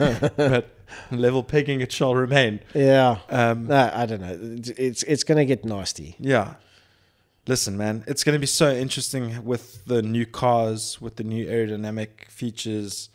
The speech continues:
Speaker 1: S-, big, smaller cars, but they look bigger.
Speaker 2: They
Speaker 1: And they're
Speaker 2: small,
Speaker 1: heavier.
Speaker 2: they're small by a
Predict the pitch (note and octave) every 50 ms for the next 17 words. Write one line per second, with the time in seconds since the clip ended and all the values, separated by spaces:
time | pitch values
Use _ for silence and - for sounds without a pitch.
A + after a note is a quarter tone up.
0 | _ _ _ _ _ _ _ _ _ _ _ _ _ _ _ _ _ _ _ _
1 | _ _ _ _ _ - - - - - _ _ - D#3 D#3+ D#3 - - - -
2 | - F#3 G3 G#3 G#3 F#3+ D#3+ - - E3+ E3+ E3+ E3 D#3+ D3 - - C#3+ C3+ -
3 | - C3+ C3 C3 C#3 F3+ - - - A2 G2 F#2 D#2+ - - _ _ _ _ _
4 | _ _ _ _ _ _ _ - - - - - - _ _ _ _ - D3+ C#3
5 | C#3+ C#3 C#3 C#3+ C#3+ C#3+ C#3 C3+ - - - D3 E3 D#3 E3+ F3+ F3+ F3 E3+ E3
6 | A#2+ G#2 F#2 F#2 - _ - D3+ D3 D3 - - - F#3+ F#3+ F#3+ F#3 E3+ C#3 A2+
7 | C3+ C3 B2+ B2 B2+ B2 A#2+ - - A#2+ A#2 A#2 A#2 A2+